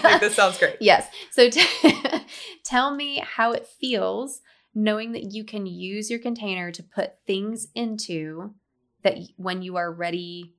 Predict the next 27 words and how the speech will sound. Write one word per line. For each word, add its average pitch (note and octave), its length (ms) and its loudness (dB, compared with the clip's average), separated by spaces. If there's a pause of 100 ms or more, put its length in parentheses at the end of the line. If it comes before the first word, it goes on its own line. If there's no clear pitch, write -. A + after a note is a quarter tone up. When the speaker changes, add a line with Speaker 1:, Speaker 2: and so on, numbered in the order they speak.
Speaker 2:
to G3 140 -8
work D#3+ 220 -2
on D#3 140 -6
them - 260 -12
or F3+ 140 2
until F3 300 0
you're G3+ 180 -4
ready F3+ 220 -2
to F3 120 -10
work D#3+ 200 -4
on - 140 -6
them, - 420 -12
and F3 100 -6
tell F3 120 -10
me E3+ 120 -6
what E3 120 -8
you D#3+ 100 -8
notice. - 520 -14 (540)
Speaker 1:
Oh, D4 180 -8
they're F3 120 -6
gonna G3+ 200 -8
be G#3+ 100 -10
nice A#3+ 300 -8
and A#3 120 -10
protected B3+ 440 -6
in E3+ 120 -8
there, E3+ 320 -10